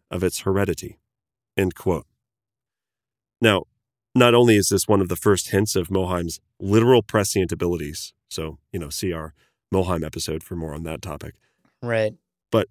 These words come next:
Speaker 1: this is also Mohiam saying very early on that stagnation is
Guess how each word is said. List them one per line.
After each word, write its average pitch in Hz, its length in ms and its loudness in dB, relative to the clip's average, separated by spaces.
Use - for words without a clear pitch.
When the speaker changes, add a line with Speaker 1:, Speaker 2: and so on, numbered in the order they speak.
Speaker 1:
this 127 200 2
is 110 120 2
also 156 340 4
Mohiam 92 380 0
saying 87 340 -2
very 208 520 -2
early 123 320 2
on 90 340 0
that 92 160 -4
stagnation 98 680 0
is 85 460 -2